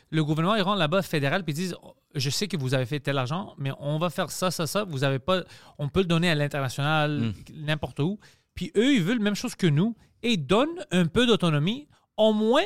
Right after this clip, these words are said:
Speaker 1: on peut-tu discuter ?
Speaker 2: Ouais, ouais, ouais.
Speaker 1: Mais il, il, tu sais, c'est pour ça que le gouvernement fédéral doit fucking faire quelque chose avec ça. Tu sais, si tu laisses le monde avoir un peu d'autonomie puis décider certaines choses pour eux-mêmes, ça marche.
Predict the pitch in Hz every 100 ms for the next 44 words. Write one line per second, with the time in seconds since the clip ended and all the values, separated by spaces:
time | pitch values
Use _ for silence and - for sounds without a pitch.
0 | 403 196 196 - 269 160 175 - 185 160
1 | 185 277 - _ _ _ _ _ - 104
2 | 95 98 92 - _ _ _ 180 208 196
3 | 190 175 165 - 175 165 - 247 233 -
4 | 175 165 269 254 185 151 156 196 202 -
5 | 139 139 190 127 123 175 240 180 208 -
6 | 139 143 170 135 - 165 135 117 - 170
7 | - - - _ _ _ _ - 262 -
8 | 269 156 170 165 170 139 143 165 123 147
9 | 123 151 135 120 127 123 139 143 131 120
10 | - _ _ 120 135 - 143 170 156 139
11 | 151 127 160 - 110 - 135 131 202 -
12 | _ _ _ - 143 190 - - -